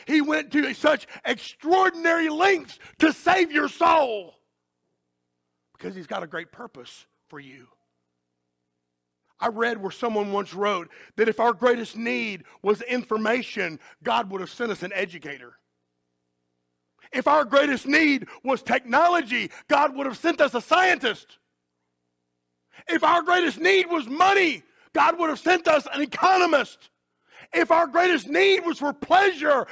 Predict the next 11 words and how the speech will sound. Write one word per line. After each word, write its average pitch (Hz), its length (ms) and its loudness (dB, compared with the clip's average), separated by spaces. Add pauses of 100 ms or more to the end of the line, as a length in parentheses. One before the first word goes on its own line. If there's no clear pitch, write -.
(180)
God 330 240 2
would 349 100 0
have 302 100 -4
sent 339 220 2
us 330 100 0
an 285 120 -2
entertainer. 302 800 0 (1700)
But 196 100 -10
our 180 80 -6
greatest 185 300 -10
need 175 420 -12